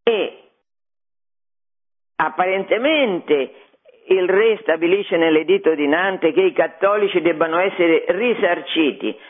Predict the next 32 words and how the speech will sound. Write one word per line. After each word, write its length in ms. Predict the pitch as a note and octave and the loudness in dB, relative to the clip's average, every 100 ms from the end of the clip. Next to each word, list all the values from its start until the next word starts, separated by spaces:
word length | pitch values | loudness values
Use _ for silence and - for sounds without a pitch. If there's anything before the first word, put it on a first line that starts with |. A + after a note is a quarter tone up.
| - | -4
Perché 320 | G#3 F#3 A3 | -4 0 0
risarciti? 640 | F3 D3 D3+ D3+ E3 A2+ G2+ - | 0 0 -2 0 0 0 -10 -16
Di 180 | D#3+ E3+ | -6 0
tutte 300 | C4+ C#4+ G3+ | 0 2 0
le 140 | F#3+ | 2
devastazioni 920 | G#3 F3+ E3+ - E3 - C4 B3+ F3+ C3+ | 2 0 0 -2 -2 0 0 2 0 0
che 140 | C3+ | 0
durante 400 | D3+ F3+ G3+ - | 2 0 0 0
le 140 | D3+ | 2
otto 260 | E3 D#3+ A3+ | 2 2 0
guerre 500 | F#3+ E3 E3+ G3+ A3 - - | 2 2 2 0 -2 -12 -10
gli 120 | D#3 | 0
ugonotti 540 | F3+ E3+ E3 F3 F3 G3 | 2 2 2 0 2 0
alleati 480 | D3 D3+ F3 C#3+ | 2 2 0 0
dei 120 | C#3+ C3+ | 0 0
protestanti 680 | D3 F3+ G3 - E3+ G3+ G3 | 0 -2 -2 -4 -4 0 2
avevano 340 | C#3+ D#3 F3+ | 2 2 0
fatto 360 | E3 E3 F3 F3+ | 0 -2 0 0
dei 120 | C#3 | 2
loro 280 | C3 B2+ C3+ | 2 2 2
beni. 380 | F#3+ D3 A2+ - - - | 0 -2 -8 -12 -20 -6
In 140 | F#3+ | -2
realtà 420 | G#3 B3 B3 C4+ F#3 | 0 0 0 -6 -2
come 300 | A#3 A#3+ F3+ | -2 -2 0
sono 260 | E3+ D#3 | 0 0
risarciti 560 | D3 C3+ C3+ - C#3+ C3 | -2 0 -2 -2 -2 0
i 40 | |
cattolici? 640 | C3 B2+ B2+ A2+ A#2+ - - - - | 0 0 0 0 -2 -8 -16 -20 -10
I 120 | - F#3+ | -2 -2
cattolici 520 | A3 A#3 - A3 D#3+ | -2 -4 -4 -2 0
sono 260 | E3+ F3 | 0 0
risarciti 840 | F3+ G#3 G#3+ A3+ - C#4 B3+ - | -2 0 -2 -2 -2 -2 0 -2